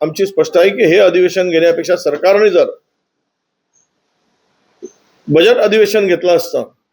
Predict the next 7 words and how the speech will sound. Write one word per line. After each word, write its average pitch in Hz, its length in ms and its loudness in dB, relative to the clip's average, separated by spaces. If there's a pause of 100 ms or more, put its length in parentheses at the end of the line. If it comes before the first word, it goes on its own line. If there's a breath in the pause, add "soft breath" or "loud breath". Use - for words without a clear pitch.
(580)
तर - 60 -2
अधिक 254 240 2
बरं 262 180 4
झालं 240 200 2
असतं, 214 320 0
विदर्भीय 196 500 0
लोकांना 208 540 -2